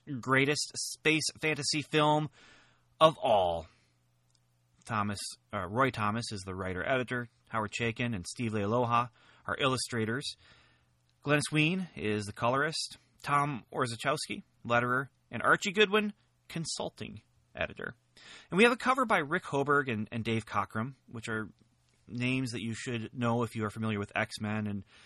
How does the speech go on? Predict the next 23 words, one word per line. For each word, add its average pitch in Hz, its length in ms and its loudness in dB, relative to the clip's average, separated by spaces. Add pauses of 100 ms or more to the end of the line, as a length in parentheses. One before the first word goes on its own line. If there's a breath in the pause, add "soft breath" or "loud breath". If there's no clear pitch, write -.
(100)
familiar 107 340 -4
with, 98 140 -4 (100)
with 104 260 -8
X-Men 104 580 -4
or 98 160 0
Marvel 110 300 4
comics 101 360 -4
of 95 80 -12
this 95 160 -10
era. 107 320 0 (720 soft breath)
On 180 120 4
the 214 60 2
cover, 226 320 4
we 202 100 2
get 190 200 0
the, 180 200 2
uh, 139 160 8
the 151 100 2
blurb 156 280 4
that 156 100 -4
says, 139 180 0
"Luke 202 400 4
strikes 196 520 4